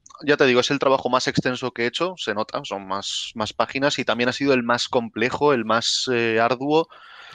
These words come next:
y el más duro también. Al, eh, <laughs> no, no os voy a engañar, acabé agotado cuando, cuando terminé el libro.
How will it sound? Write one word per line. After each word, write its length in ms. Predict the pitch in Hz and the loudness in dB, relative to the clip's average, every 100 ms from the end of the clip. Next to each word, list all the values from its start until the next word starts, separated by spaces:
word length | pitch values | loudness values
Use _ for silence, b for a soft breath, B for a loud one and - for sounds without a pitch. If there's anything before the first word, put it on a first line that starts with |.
| B _ | B _
y 340 | 131 131 123 123 | -6 -2 2 4
el 140 | 120 | 4
más 240 | 139 151 | 2 0
duro 240 | 139 156 110 | 0 0 0
también. 440 | 104 117 120 98 101 | -2 -4 -6 -6 -12
Al, 120 | 101 - | -14 -12
eh, 360 | - 104 101 107 | -10 -6 -4 -2
<laughs> 320 | - 180 135 | 0 -2 0
no, 80 | 175 | 0
no 140 | 127 | 2
os 100 | 131 | 4
voy 100 | 135 | 6
a 60 | 139 | 4
engañar, 320 | 120 113 127 | 4 0 2
acabé 360 | 135 104 101 113 | 2 2 4 2
agotado 460 | 117 104 110 101 | 2 2 2 2
cuando, 480 | 101 104 101 101 101 | -2 -4 -4 -2 -2
cuando 220 | 107 107 110 | -2 -2 -2
terminé 340 | 110 107 107 | -4 -2 -4
el 80 | 104 | -2
libro. 260 | 101 101 | -4 -8